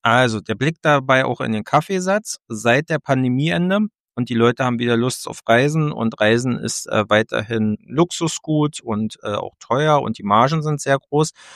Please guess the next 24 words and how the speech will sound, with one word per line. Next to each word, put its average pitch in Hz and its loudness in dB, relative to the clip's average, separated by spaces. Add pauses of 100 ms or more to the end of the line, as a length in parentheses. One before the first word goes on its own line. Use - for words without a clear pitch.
(300)
Und 147 4
Aena 127 2
hat 139 0
sehr 117 2
früh - -4
erkannt, 123 0
dass 107 -2
dort 113 2
Lateinamerika 113 0
der 104 2
größtwachsendste - -2
Markt 101 2
sind, 120 -6
haben 107 2
sich 101 -6
dort, 110 0
wie 101 -6
gesagt, 98 0
in 104 -4
Brasilien 110 2
und 104 -6
Kolumbien 107 2
Staatsaufträge 131 -2
geholt 127 2